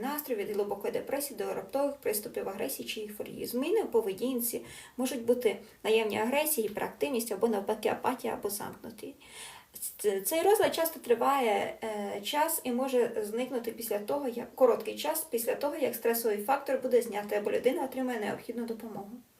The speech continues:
У деяких випадках симптоми можуть затягуватися або загострюватись. І негайно до лікаря.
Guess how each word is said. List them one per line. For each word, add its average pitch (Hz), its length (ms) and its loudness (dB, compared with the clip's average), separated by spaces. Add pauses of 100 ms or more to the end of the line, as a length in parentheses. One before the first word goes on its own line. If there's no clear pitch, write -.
(500)
У - 60 -2
деяких 285 360 6
випадках 262 440 6
симптоми 247 440 2
можуть 226 260 6
затягуватися 254 720 -2
або 233 160 2
загострюватись. - 960 -10 (1080)
І 349 340 4
негайно 247 480 4
до 214 140 10
лікаря. 240 400 0